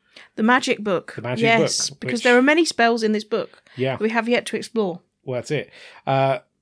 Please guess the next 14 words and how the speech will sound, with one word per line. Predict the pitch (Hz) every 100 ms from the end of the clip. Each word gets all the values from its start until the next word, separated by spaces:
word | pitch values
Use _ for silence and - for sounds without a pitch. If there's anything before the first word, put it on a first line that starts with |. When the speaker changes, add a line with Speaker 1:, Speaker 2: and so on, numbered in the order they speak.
| _
Speaker 2:
so | - - 147 143 139 - _ _ _
they, | 127 147 165 165 165 - _ _ _ _ _ _ _ _ _ _ _ _ -
the, | 147 139
the | 139 135
shoe | - 208 208
people | 151 117 113 113 -
track | - 160 165 151 -
the | 143 131
skates | - - 131 120 - - - _ _ _
back | 143 139 -
to | 135
their, | 120 120 113 98 - - -
their | 139 127 117 107 _ _ _ _
shack. | - - 117 95 _ -